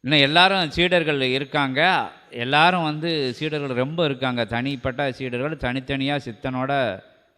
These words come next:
சிவத்தோட, அகத்தியத்தோட பயணப்படுற சீடர்கள் இருக்காங்க. புதுசா வந்தவங்களும் இன்னைக்கு சீடர்கள் ஆயிட்டாங்க.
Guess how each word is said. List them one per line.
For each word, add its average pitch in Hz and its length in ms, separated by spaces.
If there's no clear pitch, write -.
சிவத்தோட, 123 380
அகத்தியத்தோட 117 600
பயணப்படுற 110 520
சீடர்கள் 117 460
இருக்காங்க. 123 720
புதுசா 175 400
வந்தவங்களும் 151 540
இன்னைக்கு 143 340
சீடர்கள் 156 460
ஆயிட்டாங்க. 123 800